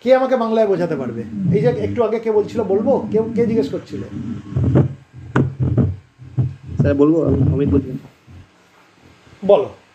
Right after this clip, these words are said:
Speaker 1: বাংলায় বলো। একটু তুমি নির্মলকে বুঝিয়ে দাও কিভাবে, কিভাবে অ্যামোনিয়া ইউরিয়াতে convert হয় এবং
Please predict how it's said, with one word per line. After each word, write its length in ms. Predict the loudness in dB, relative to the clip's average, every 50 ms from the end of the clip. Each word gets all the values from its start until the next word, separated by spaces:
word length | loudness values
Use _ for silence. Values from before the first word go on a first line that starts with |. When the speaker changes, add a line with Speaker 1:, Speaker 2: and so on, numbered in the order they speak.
| _ _ -6
Speaker 1:
বাংলায় 420 | -2 -2 0 2 4 4 4 4
বলো। 200 | 4 0 -4 -8 -10 -14 -20 _ _ _ _ _ _ -14 -14 -12 -12 -10 -8
একটু 260 | -8 -8 -6 -6 -6
তুমি 320 | -6 -2 -2 0 0 0 0
নির্মলকে 500 | 2 2 4 4 4 2 2 2 2 0
বুঝিয়ে 260 | 0 0 0 0 0
দাও 180 | 0 0 -2 -4 -4 -8 -18 _ -20 -18 -18 -16 -18 -10 -6
কিভাবে, 360 | -4 -2 0 2 2 2 0
কিভাবে 360 | 0 0 0 0 2 2 2
অ্যামোনিয়া 560 | 0 0 -2 -2 -2 -2 -2 0 -2 -2 -4 -4
ইউরিয়াতে 360 | -4 -2 0 2 2 0 0
convert 380 | -4 -4 -4 -2 -2 -4 -2 -4
হয় 180 | -4 -6 -6 -8 -12 -16 _ -10
এবং 160 | -8 -8